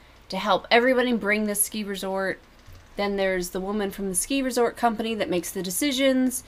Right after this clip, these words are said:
and she's like, "I'm gonna make this decision. It's gonna go for this other town.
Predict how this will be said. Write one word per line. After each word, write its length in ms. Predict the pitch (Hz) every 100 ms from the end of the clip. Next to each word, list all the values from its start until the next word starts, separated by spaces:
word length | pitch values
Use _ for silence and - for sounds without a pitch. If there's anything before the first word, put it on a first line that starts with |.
| - - -
and 120 | 196
she's 300 | - 240 185
like, 460 | 190 170 160 151 - - -
"I'm 140 | 190
gonna 140 | 175
make 180 | 170 160
this 140 | 175 -
decision. 640 | 180 262 262 269 262 254
It's 160 | - 180
gonna 140 | 180
go 120 | 165 170
for 140 | 170
this 160 | 156 165
other 180 | 147
town. 800 | - 269 277 269 262 254 254 247